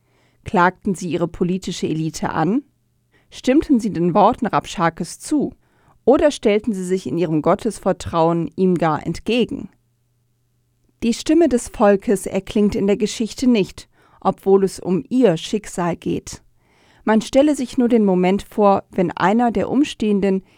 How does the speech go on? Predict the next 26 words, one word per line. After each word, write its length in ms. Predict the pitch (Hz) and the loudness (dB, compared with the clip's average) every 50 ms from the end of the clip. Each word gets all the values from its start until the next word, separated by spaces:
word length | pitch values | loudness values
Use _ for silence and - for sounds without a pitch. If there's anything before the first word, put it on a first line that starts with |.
| _ _ | _ _
Eliakim, 800 | - 190 170 175 196 214 240 233 220 - - - 233 202 208 214 | 0 0 0 0 2 0 0 0 0 -2 -4 -2 0 0 0 -2
Schebna 580 | - - - 254 277 269 - - 226 196 160 | -4 -4 -2 -2 -2 -2 -2 -2 -2 -2 -2
und 200 | 131 170 165 - | -2 -6 -4 -2
Joach 320 | 208 208 214 202 - - - | 0 2 2 0 -2 -6 -12
gefragt 540 | 180 - - - 180 175 185 185 - - | -14 -12 -6 -2 0 0 0 -2 -4 -4
hätte: 380 | 214 175 - - 196 190 185 190 _ _ _ _ _ _ _ _ _ _ - | -4 -4 -4 -2 -2 -2 -2 -4 _ _ _ _ _ _ _ _ _ _ -4
„Was 320 | - 208 254 262 - - | 0 0 0 0 0 0
wollt 200 | 247 240 233 - | 0 0 2 0
ihr 100 | - 196 | -2 0
dagegen 480 | 208 202 185 190 220 214 208 208 202 - | 0 0 0 0 -2 -2 -2 -4 -6 -4
tun, 380 | - 311 294 233 170 165 165 - _ _ _ _ _ _ _ - | -2 0 0 2 0 0 -4 -10 _ _ _ _ _ _ _ -2
dass 220 | 190 185 - - | -2 -2 0 2
wir 80 | 196 185 | 2 2
in 80 | 170 | 2
unserer 300 | - 165 196 190 175 175 | 2 0 -2 0 0 -2
Verzweiflung 800 | 165 - - 165 - - - 190 175 196 208 - - 185 170 165 | -2 -2 -6 -6 -4 -2 0 2 2 2 0 -2 -2 -4 -4 -4
hier 320 | - - - 196 190 180 | -4 -4 2 2 2 4
den 160 | 180 175 156 - | 2 0 -4 -2
eigenen 540 | - - 180 190 185 190 175 160 160 160 | 0 2 2 2 2 2 0 0 -2 -4
Kot 320 | - - - 262 269 247 - | -4 -2 -2 -2 -2 -2 -4
essen 340 | - - 175 - - 185 160 | -8 -8 -8 -6 -4 -4 -2
müssen?“ 500 | 160 147 143 - - 156 143 143 185 - _ _ _ _ _ _ _ _ _ _ _ _ _ _ _ _ _ _ _ - | -2 -4 -6 -8 -8 -8 -8 -8 -8 -10 _ _ _ _ _ _ _ _ _ _ _ _ _ _ _ _ _ _ _ 0
Was 220 | 262 302 - - | 0 0 0 0
hätte 260 | 277 254 - 254 240 | -2 0 0 -2 -2
Rabschake 540 | 208 208 - - - 240 220 233 - - 220 | -2 -4 -4 -4 -2 -2 -2 -2 -2 -6 -8
geantwortet, 840 | - - - 233 277 - - - 170 156 165 - - 185 156 - - | -8 -6 -4 -4 -4 -4 -2 0 0 0 0 -2 -4 -6 -6 -8 -12